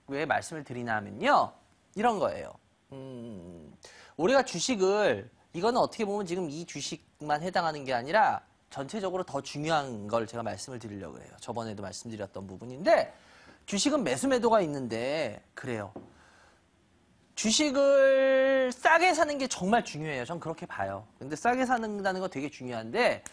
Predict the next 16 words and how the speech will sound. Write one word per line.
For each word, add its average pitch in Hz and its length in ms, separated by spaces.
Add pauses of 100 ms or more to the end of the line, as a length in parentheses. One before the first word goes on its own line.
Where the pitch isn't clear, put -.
(480)
그래요. 151 220
싸게 294 340
사는 285 320
거 247 160
이상으로 233 540
또 226 160
중요한 170 400
게 175 60
뭐냐? 123 480 (300)
주식은 214 680 (400)
매도를 175 800 (100)
잘하는 175 420
게 170 80
굉장히 165 440
중요하다 135 460
그래요. 95 280